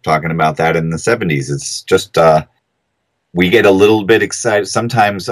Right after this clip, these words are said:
meat producers get a little overenthusiastic about their thing, and meat's great. I love it, but it's not something for us to eat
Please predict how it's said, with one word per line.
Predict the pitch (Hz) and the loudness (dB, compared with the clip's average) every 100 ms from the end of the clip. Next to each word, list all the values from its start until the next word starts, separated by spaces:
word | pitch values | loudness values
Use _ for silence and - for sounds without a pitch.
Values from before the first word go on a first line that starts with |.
| - | -8
meat | 101 98 | -8 -10
producers | 98 98 92 87 104 101 92 | -4 -2 -2 -2 -2 -2 0
get | 95 | 0
a | 87 | 4
little | 90 92 95 | 4 4 6
overenthusiastic | 92 92 92 98 90 101 95 95 104 107 90 78 | 6 4 4 0 0 0 2 4 4 0 -4 -2
about | 78 78 76 | -2 0 0
their | 85 78 | 0 -2
thing, | - 76 80 104 | -2 -2 -2 -2
and | 85 78 76 _ - _ - | 0 -2 -4 _ -20 _ -2
meat's | 85 82 | -2 -2
great. | - 107 143 - | 0 2 4 2
I | 76 | 0
love | 80 110 | 2 2
it, | 92 69 - | 2 -4 -6
but | 78 78 - _ _ _ _ | -4 -4 -8 _ _ _ _
it's | 85 - | -16 -6
not | 80 82 80 - | 0 0 0 -6
something | - 78 76 76 | -8 -6 -4 -6
for | 71 78 | -2 0
us | 76 - | 0 -2
to | - | -8
eat | - 73 - | -6 -6 -6